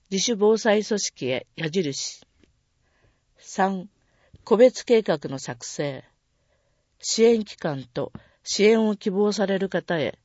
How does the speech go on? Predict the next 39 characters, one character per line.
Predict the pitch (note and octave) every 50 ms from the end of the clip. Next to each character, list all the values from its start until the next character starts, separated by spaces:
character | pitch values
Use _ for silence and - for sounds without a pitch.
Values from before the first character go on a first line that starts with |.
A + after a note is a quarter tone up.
| _ _ _
双 | _ - - G#3+ A#3 A#3
方 | A3 A#3+ A3+ G3+
向 | - - E3 D3+ C#3+
の | C3+ C3 C3+
矢 | A#2+ B2+
印。 | C3 D#3 E3 D3 C3+ A#2+ - - - - - _ _ _ _ _ _ _ _ - _ _ _ _ _ _ _ _ _ _ _ _ _ _ _ _ _ _ _ _ _ _ _ _ _ _ _ _ _ _ _ _ _ _ _ _ _ _ _ _
四、 | F3 G#3 G#3 F3 C#3+ - _ _ _ _ _ _ _ _ _ _ _ _
災 | - - - G#3 A3+ B3 B3 A#3+
害 | A#3+ A#3 A3+ G#3+
時 | E3+ E3+
の | D3+ D#3+ D3+ - -
安 | F#3 G3+ F#3+
否 | - G#3+ G3+
確 | - G3+ F#3 - -
認、 | D3+ C3+ C3 A#2 F#2+ - _ _ _ _ _ _ _ _ _
避 | - - F#3+
難 | G3+ A3 G#3+ A3 G#3+
支 | G3+ - - F#3+ E3+
援、 | D3+ C#3 G#2 - - - _ _ _ _ _ _ _ _ _ _ _
普 | _ - B3
段 | G#3 A3 F#3+ E3+ D3+ C#3
の | C3+
見 | C3+ D#3 D#3
守 | D3 D#3+ D#3+ D3+ D#3 D3+ D3 C#3 -
り。 | - _ _ _ _ _ _ _ _ _ _ _ _ _ _ _ _ _ _ _ _ _ _ _ _ _ _ _ _ _ _ _ _ _ _ _ _ _ _ _ _ _
避 | _ - G#3
難 | G#3+ A3+ A3+ A#3 A3+
支 | - - A3
援 | G#3+ G#3 G3 F3
者、 | - - - B2 - - _ _ _ _ _ _
隣 | - F#3 F#3 A3 A3+ A#3 A#3+ G#3+
近 | - B3 A#3 G#3+
所 | F#3 F3+
の | D#3+ D3+
方 | C3+ - D3 - F3+ E3+
な | E3 D3+
ど | C#3+ C3+ A#2+
か | - C#3+
ら | C3 B2 A#2 A#2+